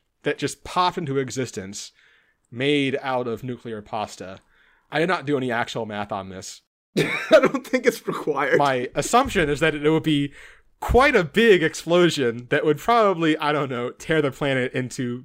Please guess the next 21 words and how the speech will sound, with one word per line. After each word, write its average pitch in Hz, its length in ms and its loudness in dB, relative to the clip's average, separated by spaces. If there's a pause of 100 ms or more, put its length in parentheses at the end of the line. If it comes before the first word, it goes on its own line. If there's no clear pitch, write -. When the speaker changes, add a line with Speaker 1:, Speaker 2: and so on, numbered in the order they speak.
Speaker 1:
several 160 480 0
pieces. 123 760 -4
Speaker 2:
In 381 240 0
twain! 330 720 0
Speaker 1:
Yeah, 123 340 0 (300)
at 190 180 2
least. 180 560 0 (420)
If 180 140 -2
not 202 240 0
thrain. 123 560 -2 (100)
Speaker 2:
<laughs> - 0 - (680)
Speaker 1:
So 180 380 4
I 185 120 2
guess 214 160 -2
the 214 240 -2
answer 214 320 0
is 131 560 -2 (300)
you 175 100 -2
probably 220 320 2
shouldn't 180 480 0
make 147 320 0